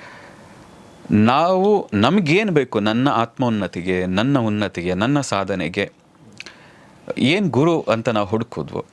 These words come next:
ನಾವು ಫಿಸಿಕಲಿ ನನಗೆ ಕಷ್ಟ ಇದೆ, ಆ ಕಷ್ಟ ನಿವಾರಿಸ್ಬಿಡ್ಲಿ, ಅದಕ್ಕೋಸ್ಕರ ನಾವು ಗುರು ಹುಡುಕ್ಲಿಲ್ಲ. ನನಗೆ ಹಣ ಬೇಕು, ಹಾಗಾಗಿ ಗುರು ಸಿಕ್ಕಿದ್ರೆ ನನ್ನ ಜೀವನ ಬದಲಾಗೋಗ್ತದೆ, ಅದಕ್ಕೆ ನಾವು ಗುರು ಹುಡುಕ್ಲಿಲ್ಲ. ನಾವು ಸ್ಪಷ್ಟತೆ ಇತ್ತು, ನನ್ನ ಉನ್ನತಿಗೆ, ನನ್ನ ಮನಸ್ಸಿನ ಉನ್ನತಿಗೆ,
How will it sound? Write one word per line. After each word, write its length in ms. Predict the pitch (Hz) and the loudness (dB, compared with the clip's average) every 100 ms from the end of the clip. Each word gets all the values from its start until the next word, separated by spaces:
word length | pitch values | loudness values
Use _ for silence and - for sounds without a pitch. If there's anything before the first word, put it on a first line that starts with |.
| - 135 131 | -20 -8 -2
ನಾವು 140 | 170 | 0
ಫಿಸಿಕಲಿ 440 | 160 156 165 175 | 0 -2 0 0
ನನಗೆ 220 | 156 156 160 | 2 0 0
ಕಷ್ಟ 280 | 139 - | -2 0
ಇದೆ, 200 | 139 123 | -2 0
ಆ 40 | 123 | -2
ಕಷ್ಟ 240 | 117 - | -4 -4
ನಿವಾರಿಸ್ಬಿಡ್ಲಿ, 760 | 123 110 117 110 98 90 92 - - | -2 2 0 -2 -8 -6 -6 -8 -6
ಅದಕ್ಕೋಸ್ಕರ 460 | 123 147 143 - 139 | -4 -2 -2 -4 -4
ನಾವು 140 | 123 | -2
ಗುರು 180 | 95 104 | 0 -2
ಹುಡುಕ್ಲಿಲ್ಲ. 540 | 92 85 - 85 87 - 123 110 - - - - - - | -2 -8 -8 -10 -12 -20 -20 -18 -18 -18 -20 -20 -12 0
ನನಗೆ 180 | 123 135 | 0 2
ಹಣ 260 | 107 151 165 | 2 2 2
ಬೇಕು, 340 | 127 120 143 | 0 0 0
ಹಾಗಾಗಿ 420 | 120 123 135 127 | 2 0 -2 -2
ಗುರು 220 | 113 151 | -2 0
ಸಿಕ್ಕಿದ್ರೆ 560 | 156 - - 104 107 117 | 0 -4 -4 -4 -2 -2
ನನ್ನ 240 | 107 131 | -2 -2
ಜೀವನ 260 | 113 120 120 | 0 0 0
ಬದಲಾಗೋಗ್ತದೆ, 680 | 95 92 104 98 92 - 101 | -2 0 0 -2 -8 -4 -2
ಅದಕ್ಕೆ 340 | 135 175 165 | 0 -2 -2
ನಾವು 260 | 131 110 98 | -2 -2 -2
ಗುರು 220 | 98 110 | -2 -2
ಹುಡುಕ್ಲಿಲ್ಲ. 540 | 98 80 - - - 127 113 127 | -2 -8 -10 -12 -14 -16 -4 -2
ನಾವು 160 | 135 | 0
ಸ್ಪಷ್ಟತೆ 680 | 131 151 - - 190 180 110 | 0 -2 -2 0 0 2 0
ಇತ್ತು, 320 | 90 - 117 - - - - 101 | -4 -8 -10 -10 -20 -20 -6 0
ನನ್ನ 280 | 123 185 | 2 2
ಉನ್ನತಿಗೆ, 640 | 170 107 92 85 90 92 95 | 2 0 -2 -4 -4 -2 0
ನನ್ನ 320 | 98 143 170 | 0 2 2
ಮನಸ್ಸಿನ 460 | 151 113 110 117 104 | 0 -2 -4 -4 -4
ಉನ್ನತಿಗೆ, 720 | 92 95 87 87 87 90 | -2 -2 -2 -4 -2 -2